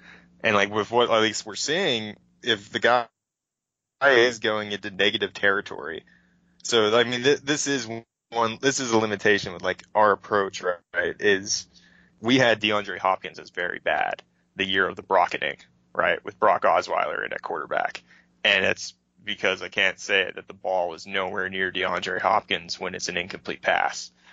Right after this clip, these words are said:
So it wasn't DeAndre Hopkins' fault. It was Brock Osweiler happened. But, I mean, Dez Bryant was playing with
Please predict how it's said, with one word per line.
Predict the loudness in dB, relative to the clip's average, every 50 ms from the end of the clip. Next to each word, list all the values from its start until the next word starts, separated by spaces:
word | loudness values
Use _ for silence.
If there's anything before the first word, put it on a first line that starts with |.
| _ _ _
So | -4 0 2 2 2
it | 2 0
wasn't | 2 2 2 2 2 -2 0
DeAndre | 2 2 4 4 2 2 0 -2 0
Hopkins' | 0 0 0 0 -4 -8 -12 -12
fault. | -4 -4 -4 -4 -4 -6 -4 -4
It | -4
was | -4 -4 -8 -8 -10 -12
Brock | -12 _ -4 -4 -4 -2 -2
Osweiler | 0 0 0 0 -2 -6 -6 -6 -6 -6 -6 -4 0
happened. | 0 2 2 0 -4 -8 -14 -14 -18 -20 _ _ _ _ _ _ _ _ _
But, | 0 2 4 4 4 4 2 -4 _ _ _ _ _ _ _ _ _ _ _ _ _ _ _ _ _ _ _ _ _ _ _ _ _ _ _ _ _ _ _ _ _ _ _ _ _ _ _ _ _ _ _ _ _ _ _ _ _ _ _ _ _ _ _ _ _ _
I | -2 0
mean, | 0 2 2
Dez | 2 2 2
Bryant | 2 2 4 4 4 2
was | 0 -4
playing | -4 -2 0 0 0 -2 -4 -4
with | -4 -4 -6 -8 -20